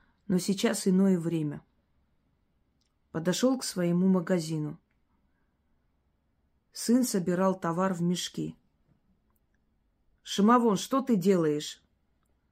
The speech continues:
Шимавон смолчал. Словно это он был виноват в том, что творится вокруг. Ачи Ага вышел на улицу. На улице увидел казаков.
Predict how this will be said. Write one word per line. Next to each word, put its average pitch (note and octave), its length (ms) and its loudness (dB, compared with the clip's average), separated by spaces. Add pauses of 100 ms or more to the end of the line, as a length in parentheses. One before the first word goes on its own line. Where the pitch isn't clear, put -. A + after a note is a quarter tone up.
(100)
Шимавон F3+ 480 -4
смолчал. F3+ 760 -6 (2000)
Словно G#3 380 2
это G#3 220 2
он G3+ 200 4
был E3 160 0
виноват F3 480 -2
в - 100 -20
том, F3+ 220 -4
что F3 220 -6
творится D#3+ 520 -8
вокруг. - 520 -12 (2250)
Ачи F#3+ 360 0
Ага G3+ 320 0
вышел G3 300 -2
на F3 180 0
улицу. D3+ 500 -6 (1700)
На F3 140 2
улице B3 360 2
увидел G3+ 340 2
казаков. E3 640 -6